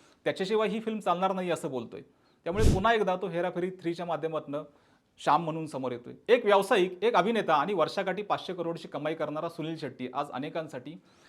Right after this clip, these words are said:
प्रेरणास्थान सुद्धा ठरतो आहे. मंडळी, या सुनील शेट्टीच्या एकूण प्रवासावर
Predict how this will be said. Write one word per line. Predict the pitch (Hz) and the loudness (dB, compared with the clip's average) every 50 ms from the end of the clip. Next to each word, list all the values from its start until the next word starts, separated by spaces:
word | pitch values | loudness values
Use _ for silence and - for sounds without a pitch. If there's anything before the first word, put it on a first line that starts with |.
| _ _ _ _ - | _ _ _ _ 2
प्रेरणास्थान | 175 180 185 196 214 240 240 - 233 233 | 4 4 4 4 4 0 2 2 -2 -2
सुद्धा | 220 226 208 208 | 0 0 0 0
ठरतो | - 175 143 127 127 120 | 0 0 -4 -4 -4 -6
आहे. | 113 117 113 - _ _ _ _ _ _ - | -6 -6 -10 -20 _ _ _ _ _ _ -10
मंडळी, | 156 170 185 208 233 | -6 -2 0 0 4
या | 240 233 | 4 2
सुनील | 226 - 208 208 220 214 | 2 2 -2 -2 -2 -2
शेट्टीच्या | 220 214 - - 220 214 220 | -4 -8 -6 -6 -6 -4 -4
एकूण | - 165 160 - 196 190 | -6 -6 -8 -10 -10 -10
प्रवासावर | 185 180 156 147 156 147 - 135 113 117 135 | -4 -4 -2 -2 -2 -2 -4 -6 -6 -6 -8